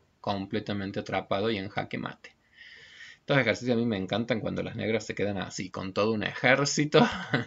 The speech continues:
<laughs> y uno con dos piecitas, con tres piecitas en este caso, ha logrado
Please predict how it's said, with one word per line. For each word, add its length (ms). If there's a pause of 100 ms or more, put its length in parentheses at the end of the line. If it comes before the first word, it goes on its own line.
(400)
<laughs> 720
y 100
uno 260
con 240
dos 360
piecitas, 720
con 260
tres 300
piecitas 560
en 80
este 220
caso, 440 (760)
ha 120
logrado 580